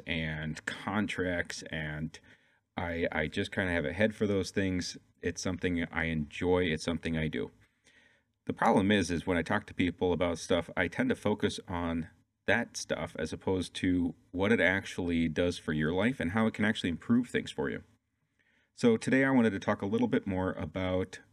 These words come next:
really what this does for you and how it can benefit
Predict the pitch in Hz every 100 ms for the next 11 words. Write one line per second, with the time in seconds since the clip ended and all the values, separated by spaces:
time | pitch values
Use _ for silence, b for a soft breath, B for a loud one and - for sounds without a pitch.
0 | _ _ _ _ _ - 95 113 113 80
1 | 95 - 101 - 90 - - 85 131 -
2 | - _ - 92 90 87 - 90 95 98
3 | - 90 80 80 82 -